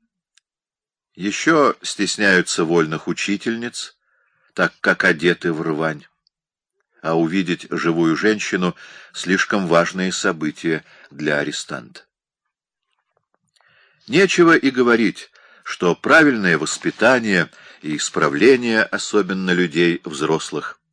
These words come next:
особенно если оно длится десятилетиями, может происходить только на основе сталинско-бериевского послевоенного разделения полов,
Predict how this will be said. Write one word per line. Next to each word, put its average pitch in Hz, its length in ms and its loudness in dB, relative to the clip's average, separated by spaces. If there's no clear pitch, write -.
особенно 82 540 -2
если 82 340 -2
оно 80 220 0
длится 80 480 -6
десятилетиями, 76 960 -6
может 151 340 0
происходить 135 680 2
только 123 380 2
на 95 140 2
основе 107 580 0
сталинско-бериевского 110 1800 0
послевоенного 87 1080 0
разделения 82 800 0
полов, 80 640 -4